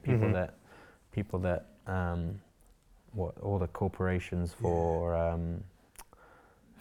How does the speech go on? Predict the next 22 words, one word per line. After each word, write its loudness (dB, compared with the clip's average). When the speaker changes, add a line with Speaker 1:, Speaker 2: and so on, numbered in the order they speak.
Speaker 1:
for 0
cars 2
and, -2
Speaker 2:
Hmm. 0
Speaker 1:
like, -2
meat 0
and -4
all 0
this -2
stuff. -8
Like, -8
eh, -8
so -6
I -4
just -8
instill -2
in -2
everyone -2
the -2
mindset 2
of -6
protecting, -4